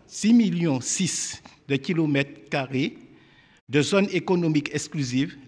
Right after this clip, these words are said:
les Outre-mer disposent de ressources minérales variées. Les cartographies des organismes publics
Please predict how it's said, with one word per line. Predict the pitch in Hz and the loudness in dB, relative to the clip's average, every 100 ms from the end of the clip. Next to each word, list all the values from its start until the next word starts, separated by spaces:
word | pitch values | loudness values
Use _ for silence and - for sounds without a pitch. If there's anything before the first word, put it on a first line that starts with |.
| - | -4
les | 147 156 | -2 -2
Outre-mer | 196 180 170 196 196 | -4 -4 -4 -2 -4
disposent | 139 151 - 170 160 | -6 -10 -4 -4 -4
de | 139 | -6
ressources | 139 131 - 143 - | -6 -6 -8 -14 -12
minérales | 175 160 143 123 143 156 165 | -8 -6 -4 -4 -4 -4 -8
variées. | 117 - 123 123 127 - - - _ _ _ _ _ | -10 -2 -2 -2 -10 -12 -20 -20 _ _ _ _ _
Les | 113 | -6
cartographies | 117 135 127 - 160 131 143 139 180 151 139 110 | -4 -6 -6 -6 -6 -4 -6 -4 -6 -6 -8 -8
des | 123 113 | -6 -4
organismes | 139 131 123 131 117 | -6 -4 -4 -4 -6
publics | 113 - 117 123 - | -8 -10 -8 -6 -6